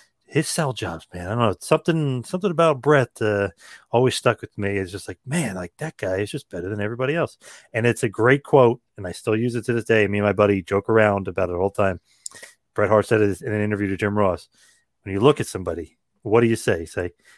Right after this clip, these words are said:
'Yeah, that guy is good, but he's no Bret Hart.'" Also, just to throw this out there, is anybody, is anybody as good as Bret? We don't know. He keeps topping these damn lists,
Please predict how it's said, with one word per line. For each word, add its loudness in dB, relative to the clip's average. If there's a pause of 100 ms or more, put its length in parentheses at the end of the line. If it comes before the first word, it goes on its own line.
(120)
'Yeah, 2
that 2
guy 0
is -6
good, -2 (800)
but -6
he's -10
no -6
Bret -2
Hart.'" -12 (2000)
Also, 4
just -6
to -20
throw 2
this 0
out 2
there, -6 (340)
is -2
anybody, -8 (380)
is -8
anybody -6
as -18
good -12
as -18
Bret? -2 (540)
We 4
don't 6
know. 8
He -4
keeps -2
topping 2
these -2
damn -2
lists, -6